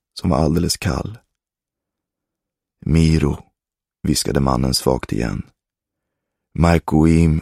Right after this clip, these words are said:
ubisheme." Så kände Anna hur mannens hand först stelnade och sen slappnade av. Ögonen blev grumliga.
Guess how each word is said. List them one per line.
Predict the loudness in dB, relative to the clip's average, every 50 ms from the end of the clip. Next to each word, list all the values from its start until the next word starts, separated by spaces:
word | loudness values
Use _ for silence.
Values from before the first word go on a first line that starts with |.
| -2 0
ubisheme." | 2 2 4 4 2 2 2 0 0 0 2 2 0 0 -4 _ _ _ _ _ _ _ _ _ _ _ _ _ _ _ _ _ _ _ _ _ _ _ _ _ _ _ _ _ _ _ -8
Så | -6 -4
kände | 0 0 2 2 2 2 2 2
Anna | 2 0 0 0 0
hur | 0 0 2
mannens | 2 2 2 0 0 0 -2 -2
hand | -2 -2 0 0 -2 -2 -4
först | -2 0 0 0 0 -2 -6
stelnade | -8 -6 -4 -2 -2 -2 -2 -2 -4 -4 -4 -4 -6 -6 -8 _ _ _ _ _ _ _ -6
och | -4
sen | 0 2 2 2 2 0
slappnade | -2 -2 -4 -4 -4 -4 -2 -2 -2
av. | -2 -4 -4 -6 -8 -10 -14 -20 _ _ _ _ _ _ _ _ _ _ _ _ _ _ _ _ _ _ _ _ _ _ _ _ _ _ 2
Ögonen | 2 2 2 2 2 2 2
blev | 2 0 0
grumliga. | 0 0 0 0 0 0 -2 -4 -4 -4 -6 -8